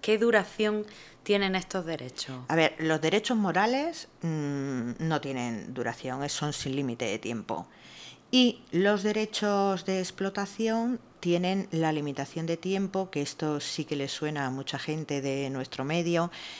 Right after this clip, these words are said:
Speaker 2: que son setenta años después del fallecimiento del autor o la autora. Siempre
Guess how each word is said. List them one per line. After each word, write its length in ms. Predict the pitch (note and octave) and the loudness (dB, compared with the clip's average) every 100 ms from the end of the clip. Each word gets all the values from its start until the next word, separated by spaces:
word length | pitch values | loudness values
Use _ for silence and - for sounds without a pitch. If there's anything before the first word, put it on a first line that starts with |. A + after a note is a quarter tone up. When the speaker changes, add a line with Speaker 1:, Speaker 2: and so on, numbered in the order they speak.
| - | -10
Speaker 2:
que 100 | - | -4
son 280 | D#3+ F3+ F#3+ | 0 2 2
setenta 880 | F3+ - D#3+ D#3+ G3 G#3 G3+ F#3+ G3 | 2 2 2 2 2 2 2 0 2
años 400 | G#3 G#3 G#3 G#3 | 2 2 0 -2
después 320 | D3+ - D#3+ | -4 -2 -2
del 140 | D#3 E3+ | -2 -2
fallecimiento 840 | D#3+ C#3+ C#3+ - C3 D3+ D#3+ E3+ | -2 -2 -4 -4 -4 -4 -4 -2
del 180 | D#3 C3 | -2 -2
autor 340 | A#2 B2 D3 E3 | -2 -2 -2 0
o 60 | |
la 80 | D#3 | 0
autora. 480 | A#2 - A2 - - - - - - - - - - | -2 -4 -4 -4 -8 -14 -20 -20 -20 -20 -20 -20 -10
Siempre 680 | - - G#3 G#3+ A3 A3 | -4 4 4 6 4 4